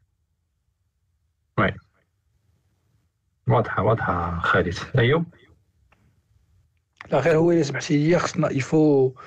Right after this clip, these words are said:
Speaker 2: أنا تنقول أن من حق الناس أنهم يتساءلوا واش لو شوا اللي ما عرفتش شكون، عاوتاني يرجعوا ليها، ما عرفتش شكون اللي دار هذا لو شوا ديال مارك فيلموت، واش، واش منطقي ولا ماشي منطقي؟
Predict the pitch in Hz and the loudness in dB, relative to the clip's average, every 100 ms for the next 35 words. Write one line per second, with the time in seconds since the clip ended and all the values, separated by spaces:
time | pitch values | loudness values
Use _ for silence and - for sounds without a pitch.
0 | - - - - _ 135 147 160 135 160 | -20 -20 -20 -20 _ -2 0 0 0 2
1 | 160 151 147 - - - 143 143 175 170 | 2 2 0 0 -4 -6 -4 0 0 0
2 | - 147 139 139 143 131 - 151 131 135 | -2 2 2 2 0 0 0 0 2 2
3 | 190 208 - - - _ _ _ 127 147 | 2 0 -12 -20 -20 _ _ _ 0 2
4 | 175 - - - _ - 147 143 143 151 | 2 -2 -4 -6 _ -4 0 0 2 2
5 | 143 131 123 131 143 117 104 - 151 123 | 4 2 -2 0 2 2 0 -4 0 0
6 | 127 131 123 123 117 113 113 127 123 120 | 0 -2 0 0 0 -2 0 2 2 2
7 | 120 110 - - 131 123 120 120 113 110 | 0 -2 -4 -8 -4 0 0 0 -4 -8
8 | 120 113 - - - - - - _ _ | -8 -10 -12 -20 -20 -20 -20 -20 _ _
9 | _ _ 123 135 139 127 139 135 131 180 | _ _ -2 0 0 -2 0 0 2 0
10 | 185 - 143 170 - - 147 - 147 123 | -2 -4 0 0 0 -4 -8 -2 0 2
11 | 147 135 147 196 196 165 143 151 120 113 | 0 0 0 2 2 2 0 -2 -4 -4
12 | 107 101 104 | -6 -6 -10